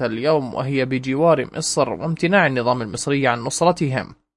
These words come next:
بل وتجريم من ينصرهم ولو بالكلمة، هو نتيجة تطبيق الأفكار الوطنية. وقس على ذلك الأردن وسائر الدول المحيطة بفلسطين المحتلة أو البعيدة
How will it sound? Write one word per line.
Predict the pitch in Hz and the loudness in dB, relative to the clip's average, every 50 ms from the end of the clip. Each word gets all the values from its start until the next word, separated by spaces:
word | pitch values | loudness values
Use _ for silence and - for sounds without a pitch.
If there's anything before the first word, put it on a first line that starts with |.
| _ _ _ _ _ _ _ _ - | _ _ _ _ _ _ _ _ 2
بل | - 185 202 | 4 6 8
وتجريم | 196 190 180 185 175 160 180 180 196 175 151 - | 8 6 6 6 4 4 4 4 4 2 2 -2
من | - - 139 147 | -2 -4 0 0
ينصرهم | 143 143 143 - 180 170 156 143 143 135 127 | 0 0 0 2 2 4 4 4 2 0 0
ولو | - 127 147 147 | 2 4 4 4
بالكلمة، | 139 143 135 - - 180 175 160 147 139 | 4 2 0 2 0 2 2 2 2 2
هو | 131 - - 151 160 170 | 0 0 0 0 2 4
نتيجة | 170 160 - - 175 170 151 143 143 | 4 2 2 2 0 0 2 2 0
تطبيق | 143 - 151 139 - 147 139 _ - 127 131 - - | 0 2 -2 0 0 -2 -4 _ -2 -4 -4 -2 -2
الأفكار | 127 117 120 - - - 131 127 123 | -2 -2 -2 -2 -2 -2 0 0 0
الوطنية. | 120 113 117 - 117 117 117 101 85 85 90 69 62 - _ _ _ _ _ _ _ - | 0 0 -2 -2 -2 -4 -4 -6 -10 -8 -6 -6 -6 -8 _ _ _ _ _ _ _ 0
وقس | - 147 - - 151 135 - 135 | 0 0 2 2 -2 -2 0 -2
على | 123 131 131 | 0 2 0
ذلك | 123 131 139 135 131 127 127 - | 2 2 2 2 2 0 -2 -2
الأردن | 131 117 92 120 123 127 127 147 151 139 131 | -4 -2 -2 -2 -2 0 0 0 0 0 -2
وسائر | 95 78 110 - - 131 131 120 - 127 131 127 | -6 -6 -6 -2 0 2 2 2 0 0 -2 -2
الدول | 123 120 123 135 139 139 135 123 | -2 -4 -4 -2 0 2 2 2
المحيطة | 120 120 120 120 117 - 139 139 135 - 131 127 - 135 | 2 0 -4 -6 -8 -4 -4 -4 -2 -2 -4 -4 -4 -4
بفلسطين | 131 135 131 139 135 127 127 123 - - 156 139 | -4 -4 -4 -4 -4 -4 -4 -6 -2 -2 -2 0
المحتلة | 139 131 131 131 - - - 160 151 147 139 135 - - | 0 -2 -4 -6 -8 -4 -2 -2 0 2 0 0 0 0
أو | 139 127 - - 160 170 165 | -2 -2 -2 0 0 0 0
البعيدة | 143 127 127 127 113 123 131 123 120 | 0 0 0 0 0 0 0 -2 -2